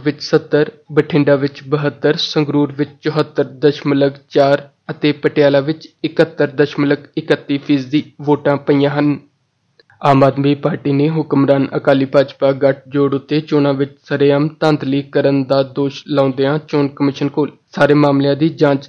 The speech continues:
ਦੀ ਮੰਗ ਕੀਤੀ ਹੈ। ਪਾਰਟੀ ਨੇ ਪਟਿਆਲਾ ਹਲਕੇ ਤੋਂ ਉਮੀਦਵਾਰ ਡਾਕਟਰ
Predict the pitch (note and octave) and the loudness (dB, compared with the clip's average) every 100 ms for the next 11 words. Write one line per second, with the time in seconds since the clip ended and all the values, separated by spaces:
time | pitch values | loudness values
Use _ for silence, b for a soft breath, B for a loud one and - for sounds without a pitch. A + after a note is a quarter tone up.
0 | - C#3 C#3 C3+ C#3 C#3 - C#3 C#3 D3+ | -4 0 0 0 -2 -6 -6 -2 0 -2
1 | - D3+ C#3 - C#3 D3 D#3+ - D3 D3 | -2 -2 -2 0 0 0 -2 -6 0 2
2 | C#3 C#3+ D3 C3+ C#3+ C#3+ C#3 C3+ - C#3+ | 2 0 -4 -4 -4 -2 -2 -2 0 0
3 | C#3+ C3+ C#3+ C#3+ C#3+ C#3 | 0 2 2 2 -2 -2